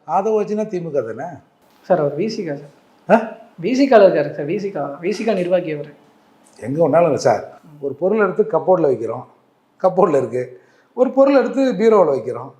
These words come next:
Speaker 1: அது பீரோவில் இருக்கு, அவ்வளவுதான். நேத்து வரை திமுகவில் வைக்கப்பட்டிருந்தது, இன்றைக்கு வி சி காவில் வைக்கப்பட்டிருக்கு, நாளை விஜய் கிட்ட கூட வைக்கப்படலாம்,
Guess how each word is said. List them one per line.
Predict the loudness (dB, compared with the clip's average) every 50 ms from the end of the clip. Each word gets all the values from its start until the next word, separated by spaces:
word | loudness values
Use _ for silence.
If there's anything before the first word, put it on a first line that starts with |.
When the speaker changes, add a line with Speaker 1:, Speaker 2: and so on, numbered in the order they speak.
| _ _
Speaker 1:
அது | -4 -4 -4 -2
பீரோவில் | -2 0 2 2 2 2 2 -2
இருக்கு, | -6 -8 -10 -12 -10
அவ்வளவுதான். | -8 -6 -6 -4 -6 -6 -10 -10 -16 _ _ _ _ _ _ _
நேத்து | 2 2 2 4 4
வரை | 4 4 4 2
திமுகவில் | 2 2 4 4 4 4 2 0 2 0
வைக்கப்பட்டிருந்தது, | -2 -2 -2 -2 -2 0 -2 -2 -2 -2 -6 -6 -6 -8 -8 -12 -20 _ _ _ _ _ _ _ _ _ _ _
இன்றைக்கு | -2 0 2 2 2 2 2 0 0
வி | 0
சி | -2 -2 0
காவில் | 2 2 2 4 2 0
வைக்கப்பட்டிருக்கு, | 0 0 -2 -4 -4 -10 -10 -10 -10 -10 -10 -12 -16 _ _ _ _ _ _ _ _ -2
நாளை | 0 2 4 4 4 2
விஜய் | 2 2 2 2 2
கிட்ட | 2 0 0
கூட | 0 2 2 2
வைக்கப்படலாம், | 2 0 -2 -2 -2 -4 -4 -6 -6 -8 -10